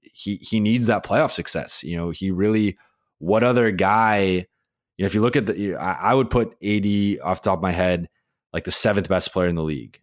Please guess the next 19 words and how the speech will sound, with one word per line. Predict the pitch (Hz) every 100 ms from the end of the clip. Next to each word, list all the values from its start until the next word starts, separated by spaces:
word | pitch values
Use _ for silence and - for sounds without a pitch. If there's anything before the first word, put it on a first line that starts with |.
| -
you | 76
know, |
seventh | 73 95 95 85
or | 82
eighth. | 76 67 - - _ _ _ _
Um, | 73 78 76 73 71 - _ _ _ _ _
the, | 92 101
the | 87 90
other, | 95 113 131 117 -
look | 98 113
at |
the | 113
top | - 107 -
six | - 117 -
guys | - 98 110
ahead | 90 - 120
of |
him, | 98 82 82 76
like | 78